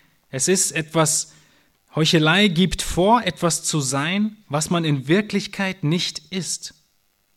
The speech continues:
Speziell ist es, dass man vorgibt, eine bessere Person zu sein, als man sie wirklich ist.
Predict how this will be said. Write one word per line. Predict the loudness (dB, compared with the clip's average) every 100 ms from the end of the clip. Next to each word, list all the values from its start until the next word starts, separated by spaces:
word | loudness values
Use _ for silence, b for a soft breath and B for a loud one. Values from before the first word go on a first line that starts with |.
| _ _ _ _
Speziell | -4 -2 -2 -2 2 2
ist | 2 0
es, | -2
dass | -2 -4
man | -4
vorgibt, | -4 -4 -4 -4 -8
eine | -8 -8
bessere | -4 -4 -2 -4
Person | -4 -6 -2 -2 -2
zu | -2 -8
sein, | -6 -6 -6 -8
als | -10 -10 -8
man | -8
sie | -8 -8
wirklich | -8 -10 -12 -14
ist. | -12 -10 -12 -16